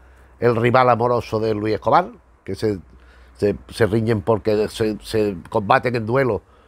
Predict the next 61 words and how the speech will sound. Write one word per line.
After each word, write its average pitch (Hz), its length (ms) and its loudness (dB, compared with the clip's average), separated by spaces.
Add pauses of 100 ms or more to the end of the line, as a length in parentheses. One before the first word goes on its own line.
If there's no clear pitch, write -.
(140)
por 117 180 4
el, 113 260 2
por 113 200 0
la 110 80 2
Mari 113 180 -2
San 104 140 -2
Pérez. 190 300 2 (1120)
Es - 80 -6
un 113 80 -2
actor 139 300 2 (260)
que - 100 2
era 151 100 6
mucho 190 240 0
más 156 140 6
versátil 120 380 0
que 98 100 -6
todo 175 120 -2
eso. - 180 -6 (340)
Ya 131 220 6
lo 165 80 6
hablamos 160 320 4
en 123 80 -2
otro 143 240 -2
vídeo 139 180 2
a - 20 -8
propósito 117 440 -6
de 110 80 -2
Tristeza 104 380 -2
de 104 60 4
Amor. 160 260 0 (300)
Él 104 140 -2
fue 127 180 2
el 123 80 4
previsto 104 480 -2
para 95 160 2
hacer 110 220 -2
un 104 100 -4
personaje 101 640 -6 (340)
en 95 120 -6
la 104 100 -2
serie 110 280 0
que - 100 0
al 104 80 2
final 104 240 0
no 107 80 -2
pudo 104 140 0
ser 123 120 0
porque 113 200 -4
se 113 60 -2
murió 127 280 0 (320)
y - 60 -16
tenía 104 220 -2
grabada 107 280 2
la 104 80 0
mitad 107 320 0 (100)
y 98 100 -8
lo, 85 340 -4
lo 85 120 -6
sustituyó 101 500 -6
Eduardo 101 320 -2
Fajardo. 165 420 -4